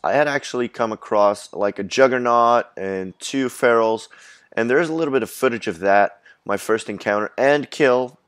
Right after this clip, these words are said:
if I might add, of a juggernaut, a Blood Plague's juggernaut. So that was really cool, and I think I'll, I'll include that clip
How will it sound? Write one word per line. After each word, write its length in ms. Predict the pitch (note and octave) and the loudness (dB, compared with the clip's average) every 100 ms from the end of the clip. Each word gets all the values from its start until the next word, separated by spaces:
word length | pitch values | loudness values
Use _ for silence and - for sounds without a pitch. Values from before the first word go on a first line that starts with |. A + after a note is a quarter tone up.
| _ | _
if 140 | G#2 - | -12 -10
I 60 | |
might 240 | G2 G2 F#2+ | -2 0 2
add, 260 | F#2 F#2 - - - _ - | 2 0 -6 -20 -20 _ -4
of 320 | G2+ G#2 F#2+ - | 2 2 2 -4
a 380 | G2 F#2+ F#2+ F#2 | 0 2 2 0
juggernaut, 560 | G#2 C#3 A2+ F#2 F#2 - | 2 2 2 0 0 -2
a 60 | E2+ | -6
Blood 260 | A2 B2+ | -2 -2
Plague's 380 | - F#2+ E2 - - | -2 -4 -6 -18 -8
juggernaut. 560 | G2+ F2 D#2+ G#1+ - _ _ - _ _ | -6 -6 -8 -12 -14 _ _ -20 _ _
So 300 | - F2+ F#2+ | -8 -2 2
that 160 | A2 B2 | 4 4
was 120 | A#2+ | 0
really 420 | G#2 C3 D3+ B2 | -4 0 2 2
cool, 180 | - A2+ | -2 -6
and 80 | G#2 | -4
I 80 | G2+ | -6
think 340 | - A2+ G#2+ | -8 -10 -2
I'll, 260 | G2 F#2+ - | -2 0 -2
I'll 240 | E2 F2+ | -2 -2
include 480 | - G2 - A2+ G#2 | -4 -10 -6 -4 0
that 260 | G2 F#2 - | 0 0 -2
clip 340 | G#2+ G2+ - | -2 -2 -2